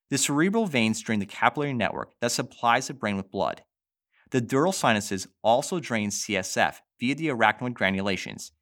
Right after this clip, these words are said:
and return the C S F back into circulation through the bloodstream. Any obstruction within this drainage system leads to increased venous pressure and reduced capillary perfusion pressure.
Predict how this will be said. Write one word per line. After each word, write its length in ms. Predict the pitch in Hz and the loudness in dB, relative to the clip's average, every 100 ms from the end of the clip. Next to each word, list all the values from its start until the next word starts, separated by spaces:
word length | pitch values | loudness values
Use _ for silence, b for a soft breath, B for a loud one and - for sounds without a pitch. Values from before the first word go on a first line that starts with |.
| _ - | _ -2
and 120 | 139 | 0
return 380 | 135 - 151 175 | -2 -4 -4 -2
the 60 | |
C 180 | 190 - | -4 -4
S 160 | 190 - | -4 0
F 220 | 98 - _ - | 0 -2 _ 2
back 260 | 113 127 - | 4 4 0
into 240 | 123 123 | -4 -4
circulation 640 | 151 131 - 151 104 - 92 - | -6 -6 -6 -4 -4 -4 -8 -6
through 140 | 104 | -8
the 80 | 98 | -6
bloodstream. 540 | - 90 - - - _ _ _ _ _ 160 | -4 -4 -4 -12 -14 _ _ _ _ _ 2
Any 280 | 170 202 | 4 4
obstruction 440 | 220 - 139 - 120 | 2 2 0 0 -4
within 220 | 104 113 | -4 -2
this 140 | 117 | -4
drainage 340 | - 107 90 - | -2 -4 -2 -6
system 360 | 90 - 78 - _ - | -10 -10 -12 -18 _ -4
leads 160 | - - | -2 -2
to 100 | 101 | -6
increased 400 | 123 143 196 196 | -2 0 0 -4
venous 220 | 135 123 - | 0 -2 0
pressure 400 | 95 90 82 82 _ _ | -2 -2 -6 -10 _ _
and 240 | 151 185 202 | 0 2 2
reduced 440 | 196 123 117 - | 0 -2 -2 -4
capillary 420 | - 104 - 110 | -2 0 0 -2
perfusion 560 | 104 110 - 135 120 95 | -4 -8 -6 -6 -4 -6
pressure. 440 | - 78 - - | -4 -4 -4 -14